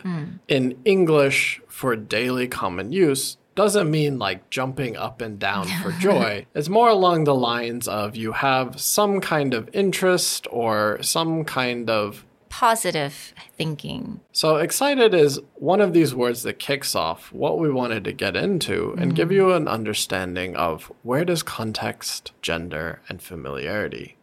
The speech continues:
Speaker 2: run into this. So the first word is actually the word that sparked the debate between us,
Speaker 1: <laughs>
Speaker 2: which seems incredibly simple, but the
Speaker 1: Yeah.
Speaker 2: word date, like
Speaker 1: Mm.
Speaker 2: to go on a date.
Speaker 1: That's right. And Nick and I kinda had a debate about this because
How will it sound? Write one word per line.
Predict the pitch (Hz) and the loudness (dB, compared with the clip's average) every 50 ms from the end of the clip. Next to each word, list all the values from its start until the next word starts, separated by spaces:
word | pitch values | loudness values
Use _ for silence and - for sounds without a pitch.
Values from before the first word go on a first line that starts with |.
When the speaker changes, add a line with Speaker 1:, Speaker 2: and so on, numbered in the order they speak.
| _ _ _ _ | _ _ _ _
Speaker 2:
run | - - 87 98 | -8 -6 -6 -6
into | 107 107 95 - 95 | -6 -8 -8 -10 -10
this. | 71 - - - - - - _ _ _ | -12 -12 -14 -14 -16 -20 -20 _ _ _
So | - - 160 | -2 2 2
the | 156 156 | 2 4
first | 151 262 302 285 - - | 4 4 2 2 4 4
word | 151 143 139 127 | 4 4 6 4
is | 123 117 104 | 4 2 2
actually | 113 117 127 127 - - 131 127 117 | 2 2 0 0 -2 0 0 2 2
the | 110 110 | 0 0
word | 104 107 107 104 85 | 0 0 -2 -2 -4
that | - - - | -4 -6 -6
sparked | - - - 98 90 - - | -4 -4 -2 -2 -2 -4 -4
the | - 98 | -6 -8
debate | 80 92 87 - 90 98 - - | -8 -6 -6 -4 -4 -6 -6 -6
between | - 73 - - - - - | -10 -12 -10 -12 -12 -8 -2
us, | - 247 240 - - 320 277 - - 403 - - | 0 0 0 2 0 -2 -2 -2 -4 -10 -12 -14
Speaker 1:
<laughs> | - _ - - _ _ | -20 _ -20 -20 _ _
Speaker 2:
which | - 160 170 165 - - - | 0 2 2 2 0 -2 0
seems | - - 254 247 226 208 190 - - - | 2 4 4 6 6 4 4 0 -2 0
incredibly | 170 156 147 - 180 185 180 170 147 147 147 | 0 0 2 4 4 4 4 6 6 6 6
simple, | 139 - 208 208 151 131 73 57 - - - - | 6 4 2 0 0 -2 -4 -4 -6 -8 -12 -10
but | - - 143 139 | -4 -2 0 2
the | 139 139 | 4 4
Speaker 1:
Yeah. | 135 | 4
Speaker 2:
word | 151 180 185 180 170 170 160 151 - _ _ _ _ | 4 4 4 4 2 0 -4 -8 -10 _ _ _ _
date, | - 131 127 - 127 120 - - - - - - - _ _ - | -16 -10 -6 -4 -2 -2 -4 -6 -12 -16 -16 -16 -16 _ _ -2
like | 170 170 165 160 151 143 | 0 0 2 0 0 -2
Speaker 1:
Mm. | 143 | -2
Speaker 2:
to | 139 - - | -2 -2 -2
go | - - 175 190 139 - | 0 0 0 0 0 -2
on | - - - 78 113 - - | -4 -6 -8 -10 -12 -10 -10
a | - 113 | -10 -8
date. | - - 139 139 - - _ - - - _ _ _ _ _ | -6 -6 -8 -8 -10 -12 _ -20 -20 -20 _ _ _ _ _
Speaker 1:
That's | - 180 160 - - - - | -6 -6 -4 -2 -4 -2 0
right. | 160 156 151 151 147 143 139 143 - _ - | 0 0 0 0 0 -2 -4 -6 -12 _ -6
And | - 180 175 175 170 170 180 | -2 2 2 4 4 2 2
Nick | 208 247 247 | 0 2 2
and | 320 294 | 2 2
I | 285 254 | 2 2
kinda | 247 240 226 214 202 | 2 2 2 2 2
had | 196 180 165 | 2 2 0
a | 156 147 | 0 -2
debate | - 233 - - 147 143 139 | -4 -6 -4 -2 -2 0 -2
about | 135 - 139 135 131 127 - | -2 0 0 -2 -2 -2 -4
this | - - - - - - - - - | -4 -4 -4 -4 -2 -2 -4 -4 -4
because | - 147 - - - 165 151 151 151 151 151 143 143 - - - - - | -8 -12 -12 -6 -4 -2 0 0 0 -2 -2 0 0 0 0 0 -2 -6